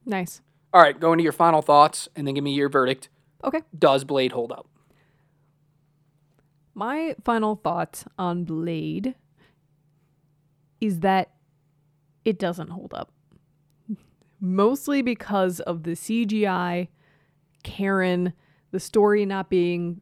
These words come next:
Speaker 1: super interesting. Like, a lot of it just doesn't hold up the test of time, where there are things that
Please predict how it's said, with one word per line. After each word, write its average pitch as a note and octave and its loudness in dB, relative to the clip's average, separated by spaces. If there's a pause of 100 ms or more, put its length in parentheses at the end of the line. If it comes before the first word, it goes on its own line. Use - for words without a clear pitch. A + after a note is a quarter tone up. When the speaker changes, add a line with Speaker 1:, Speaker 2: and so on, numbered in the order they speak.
Speaker 1:
super G#3 -2
interesting. A3 -4 (560)
Like, F3+ -10 (300)
a G3+ 2
lot A3+ 0 (100)
of G3 2
it F3 0 (520)
just F#3 -4 (240)
doesn't G#3+ 0 (400)
hold G3+ 0
up F3+ -4
the F#3+ -4
test F#3+ -8
of E3 -8
time, E3 -6 (420)
where F#3+ 2
there G3+ 2
are A3 2
things G#3+ -2
that F#3 -2